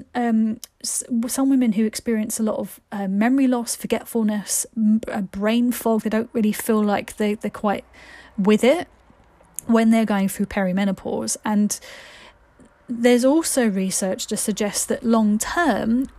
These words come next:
as women's estrogen levels drop, they are more susceptible to dementia. Now, I'm not saying any of this to freak you out because, you know, there is n-, there is no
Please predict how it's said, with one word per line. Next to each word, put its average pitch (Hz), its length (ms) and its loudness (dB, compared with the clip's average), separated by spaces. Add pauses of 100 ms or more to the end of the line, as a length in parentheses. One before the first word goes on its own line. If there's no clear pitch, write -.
(460)
as 262 280 2
women's 233 340 2
estrogen 220 440 0
levels 202 360 0
drop, - 520 0
they 220 220 0
are 220 100 2
more 220 280 2
susceptible - 640 -6
to - 120 -12
dementia. 208 640 -4 (420)
Now, 214 200 0
I'm 240 120 0
not 269 180 2
saying 285 240 2
any 277 160 4
of 254 100 0
this 269 220 0
to 233 380 0
freak 254 340 -2
you 240 100 4
out 202 360 2
because, 208 560 -4 (480)
you 233 100 2
know, 190 220 0
there 226 200 0
is 226 180 0
n-, 233 120 -2 (180)
there 233 160 4
is 233 120 0
no 233 440 4